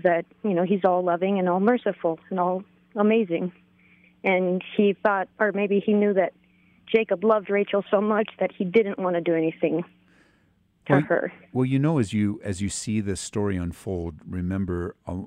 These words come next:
Speaker 2: you, you are right in the sense that, uh, God is merciful and gracious. I mean, if, if we took the, if we took the approach like you were feeling initially, like, "Why didn't she judge her?" then none of us would make it, right? That
Speaker 1: No, I, no, I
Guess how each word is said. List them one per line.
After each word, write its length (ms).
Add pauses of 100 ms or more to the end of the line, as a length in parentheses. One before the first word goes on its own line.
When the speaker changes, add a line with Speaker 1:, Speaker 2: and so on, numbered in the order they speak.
Speaker 2:
you, 260
you 280
are 120
right 640
in 280
the 100
sense 420
that, 300 (580)
uh, 200
God 220
is 140
merciful 500
and 100
gracious. 540
I 80
mean, 360
if, 340 (280)
if 200
we 120
took 420
the, 420 (460)
if 160
we 120
took 240
the 100
approach 640
like 220
you 80
were 80
feeling 400
initially, 480
like, 200
"Why 120
didn't 180
she 140
judge 260
her?" 80
then 180
none 140
of 100
us 160
would 140
make 220
it, 120
right? 340
That 180 (180)
Speaker 1:
No, 240
I, 240
no, 140
I 240